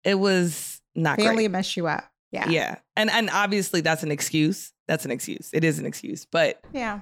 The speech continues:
Speaker 1: I allowed myself to be distracted and thrown off. So that's why I had took some time off. Um,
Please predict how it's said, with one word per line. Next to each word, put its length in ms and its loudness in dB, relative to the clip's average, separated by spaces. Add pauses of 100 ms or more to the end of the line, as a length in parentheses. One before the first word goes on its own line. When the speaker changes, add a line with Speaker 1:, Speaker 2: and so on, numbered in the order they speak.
(120)
Speaker 1:
I 160 4
allowed 320 4
myself 360 0
to 80 -10
be 120 2
distracted 560 0
and 220 -6
thrown 240 -2
off. 320 -4
So 180 -4
that's 280 0
why 360 0
I 120 0
had 200 -6
took 160 -12
some 140 -10
time 300 0
off. 280 0 (540)
Um, 580 2